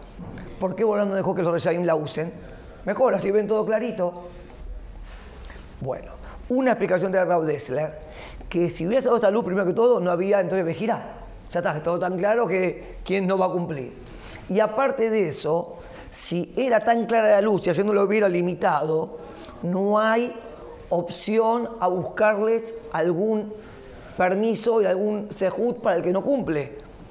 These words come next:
Uno que ahora está mareado con la vida, "Ay, se mareó, se confundió, no, no, no mira el futuro, mira el presente".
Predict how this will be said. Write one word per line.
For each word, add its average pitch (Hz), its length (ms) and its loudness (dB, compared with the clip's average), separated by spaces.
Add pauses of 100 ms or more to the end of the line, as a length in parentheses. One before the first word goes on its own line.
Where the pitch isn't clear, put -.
(500)
Uno 202 160 2
que 180 60 2
ahora 214 120 6
está 202 160 2
mareado 208 260 4
con 196 120 2
la 196 100 4
vida, 190 480 4 (220)
"Ay, 190 100 2
se 196 120 0
mareó, 185 420 4
se 180 100 -2
confundió, 180 720 2
no, 185 120 0
no, 185 200 0
no 190 140 0
mira 190 200 2
el 180 80 -2
futuro, 185 680 2 (200)
mira 196 180 4
el - 60 -2
presente". 180 760 0